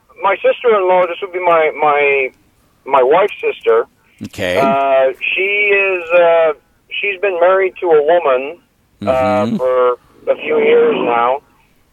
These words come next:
Speaker 2: Mm-hmm.
Speaker 1: And, uh, just recently they've, uh, they've just adopted a ten-year-old girl, right?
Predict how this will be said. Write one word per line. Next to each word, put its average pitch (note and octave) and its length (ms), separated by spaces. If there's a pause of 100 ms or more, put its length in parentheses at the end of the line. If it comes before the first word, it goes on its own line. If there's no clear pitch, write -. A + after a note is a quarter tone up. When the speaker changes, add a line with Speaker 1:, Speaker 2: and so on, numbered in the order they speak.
Speaker 2:
Mm-hmm. A2 140
Speaker 1:
And, C#3 260
uh, C#3 440 (220)
just G#3+ 240
recently G3+ 640
they've, E3+ 340
uh, D3+ 220 (100)
they've C#3+ 220
just E3+ 240
adopted D3+ 680
a C3 540
ten-year-old D#3 540
girl, A#2+ 380
right? A2+ 260